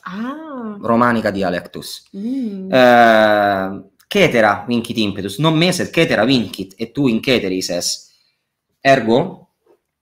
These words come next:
Speaker 2: quid ages, poterisne, non poteris, certe,
Speaker 1: Mm.
Speaker 2: obvius ire, ire ob viam, contra viam,
Speaker 1: Contrarius.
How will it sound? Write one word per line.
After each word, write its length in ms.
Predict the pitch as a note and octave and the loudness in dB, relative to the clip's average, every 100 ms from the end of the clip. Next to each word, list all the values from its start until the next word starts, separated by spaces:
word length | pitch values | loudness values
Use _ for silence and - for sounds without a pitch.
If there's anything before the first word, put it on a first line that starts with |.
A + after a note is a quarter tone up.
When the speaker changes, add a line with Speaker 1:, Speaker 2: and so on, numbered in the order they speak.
| _ _ - - _ _ _ _ _ _ _ | _ _ -20 -20 _ _ _ _ _ _ _
Speaker 2:
quid 180 | G3+ | 2
ages, 500 | C#3 G#2+ F#2+ F#2+ - - | 4 4 2 -2 -10 0
poterisne, 840 | F3 E3+ F#3+ G#3 - G#2+ F#2+ F#2+ G2 | 2 4 4 2 0 -2 -4 -6 -6
non 180 | G2 G2 | -6 -2
poteris, 440 | E2 D#2 C#2+ - | -4 -4 -6 -4
certe, 340 | - G#2 F#2 D#2 | -2 -2 -2 -8
Speaker 1:
Mm. 160 | - _ _ _ _ _ - F3 | -8 _ _ _ _ _ 6 6
Speaker 2:
obvius 520 | E3+ D#3 D3+ C#3 - | 6 4 4 4 4
ire, 380 | F3 A2 F#2 - | 4 2 0 -2
ire 460 | F#3 G#3+ A3 G3+ - | 2 4 4 4 6
ob 460 | F3 F3+ D3+ E3+ - | 8 8 4 -4 -4
viam, 500 | B2+ A#2 F#2+ F#2 F#2+ | 0 2 2 0 -2
contra 480 | - F3 F3+ D3+ C#3+ | 2 2 4 4 4
viam, 400 | B2+ G2+ G2 - | 4 2 2 4
Speaker 1:
Contrarius. 880 | A3 A3+ A3+ F#3 E3+ D#3 F3 - - | 2 2 4 4 2 -2 -6 -10 -14